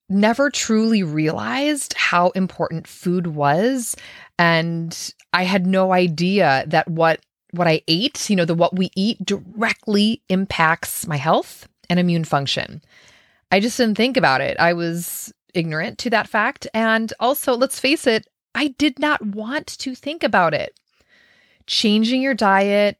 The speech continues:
and your lifestyle, even if it is to support your health, most people simply don't want to change. We, we don't want, <laughs> you know, as humans, we want the easy route. We don't want to put in the effort.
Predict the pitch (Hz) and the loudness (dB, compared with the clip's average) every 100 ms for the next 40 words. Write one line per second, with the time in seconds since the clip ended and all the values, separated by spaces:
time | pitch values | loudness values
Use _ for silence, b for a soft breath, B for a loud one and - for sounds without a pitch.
0 | - 170 170 180 180 - 180 160 151 151 | -6 -6 0 2 2 0 2 4 4 0
1 | - 226 240 277 277 254 - 226 214 - | 0 0 0 -2 0 0 2 0 0 -6
2 | - 220 208 185 185 - 185 - 180 - | -4 -2 0 -4 -8 -6 -4 -4 -6 -4
3 | 165 202 269 - - B B B - 247 | -4 -2 -6 -12 -20 B B B -2 0
4 | - 285 269 - 247 254 185 220 220 175 | 0 -2 -2 -2 0 0 2 0 0 -4
5 | 185 190 196 - 196 - 214 240 190 - | 0 0 0 -4 -4 -2 0 0 -2 -4
6 | 156 190 208 - 202 214 240 220 214 220 | -8 -4 -4 -4 -4 0 2 0 0 2
7 | 226 220 240 277 294 269 262 277 285 262 | 2 0 0 0 2 2 0 -4 -4 -4
8 | 247 233 226 226 254 269 262 254 190 170 | 0 2 2 0 -4 -2 0 2 4 2
9 | 208 240 240 233 254 - 269 262 - 320 | -2 -2 -4 -4 -4 -4 -4 -4 -4 -6
10 | - 220 156 | -2 0 0